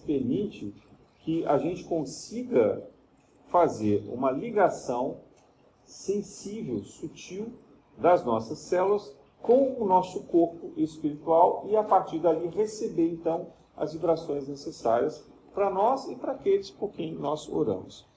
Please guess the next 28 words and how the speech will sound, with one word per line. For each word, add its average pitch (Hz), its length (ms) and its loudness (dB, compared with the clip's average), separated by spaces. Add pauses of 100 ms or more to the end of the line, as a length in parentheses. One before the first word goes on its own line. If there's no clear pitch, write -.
(240)
Se - 160 -6
nós 240 320 4
estamos 190 300 0
orando 120 500 4
por 147 120 -6
pessoas 120 500 -2
que 165 160 -10
desencarnaram, 120 960 -2 (260)
não 120 140 -6
estão 107 300 -8
aqui, 202 360 -10 (640)
elas 156 220 4
recebem 208 760 4
na 131 220 0
espiritualidade 143 1120 2 (380)
essas 147 340 -2
vibrações 156 560 -2
também. 156 320 -8 (240)
Então, 170 140 2
a - 120 6
oração 214 460 6
é 220 60 0
fundamental. 220 1040 0 (160)
E 139 60 -4
aí, 110 100 0
com - 140 -8
base 156 280 6
nisso, 196 400 -2